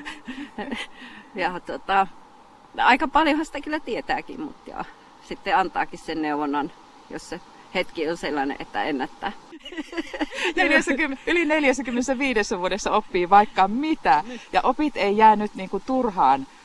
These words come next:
Speaker 2: vaan, vaan se, se perintö jää elämään. Ja, ja, ja sunkin aikana on kasvanut niin paljon sitä uutta nuorta polvea ja jatkuvasti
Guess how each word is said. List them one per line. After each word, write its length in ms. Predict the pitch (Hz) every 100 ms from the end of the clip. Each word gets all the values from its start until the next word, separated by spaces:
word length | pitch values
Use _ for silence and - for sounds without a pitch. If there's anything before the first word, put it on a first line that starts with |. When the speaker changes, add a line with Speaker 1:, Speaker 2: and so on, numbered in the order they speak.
| -
Speaker 2:
vaan, 340 | 175 170 139 131
vaan 320 | 180 160 151 - - - - - -
se, 300 | - 175 -
se 240 | 170 170 165 -
perintö 440 | 233 262 180 135
jää 360 | 131 - - 160 -
elämään. 640 | 165 143 110 92 95 107
Ja, 180 | 147 117 - - -
ja, 200 | 160 143
ja 120 | 151
sunkin 360 | 156 180 170 156
aikana 360 | 147 147 147 151
on 80 |
kasvanut 460 | 151 156 - 147 156
niin 240 | 185 202
paljon 300 | 165 143 143
sitä 300 | 143 151 143 147 - -
uutta 300 | 233 - 202
nuorta 380 | 220 180 175
polvea 540 | 156 147 143 131 147 131
ja 160 | 127
jatkuvasti 560 | 151 196 - 160 151 160